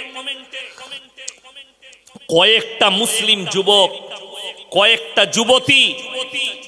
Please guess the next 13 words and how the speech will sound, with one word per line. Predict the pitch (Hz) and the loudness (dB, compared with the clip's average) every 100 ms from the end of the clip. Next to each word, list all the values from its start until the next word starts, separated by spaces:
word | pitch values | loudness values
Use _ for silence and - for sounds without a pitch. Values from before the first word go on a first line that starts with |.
| - 254 - | -18 -10 -2
তারা | 160 190 | 2 2
বলছে, | 165 185 220 175 214 | 0 -2 -2 -2 -2
"তোমাকে | 202 190 214 233 220 | -2 -6 -2 -2 -2
কে | 220 220 | -2 0
ইসলামের | 208 - 196 196 190 - | -2 -4 -4 -2 -4 -6
ঠিকে | 190 170 170 | -10 -6 -6
দিয়েছে?" | 156 147 135 - - 180 - - _ _ _ _ _ _ | -6 -10 -10 -18 -20 -20 -20 -20 _ _ _ _ _ _
ওই | 151 147 | 0 0
হারামের | - 156 196 202 202 | 0 2 2 4 2
আওলাদ | 185 160 190 190 214 226 - | 2 0 0 2 2 0 -6
দিকে | 202 196 | -4 -2
বলতে | 170 185 - 190 | 0 -2 0 -2
চাই, | 180 226 269 | 2 4 4